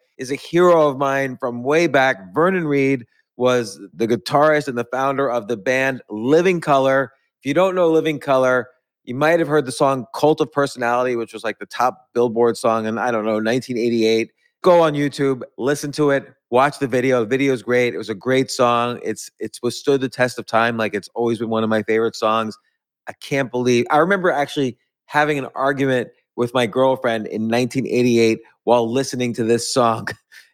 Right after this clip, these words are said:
And I, I don't know, I brought that up. I can't get it out of my head. But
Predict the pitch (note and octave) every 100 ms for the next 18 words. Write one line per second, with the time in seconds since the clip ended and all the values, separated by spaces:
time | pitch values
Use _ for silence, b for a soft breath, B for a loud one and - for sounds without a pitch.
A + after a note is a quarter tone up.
0 | _ B2+ A#2 A#2 A2+ G2+ - _ _ _
1 | _ - G#2+ - A#2 A#2+ G#2+ G2+ G#2+ A2
2 | A2 A2 G2+ G2 G2+ A2+ G2 G#2 G2 G2
3 | G2 G2 G2+ G2 b b _ _ - D#3
4 | D3+ C#3+ -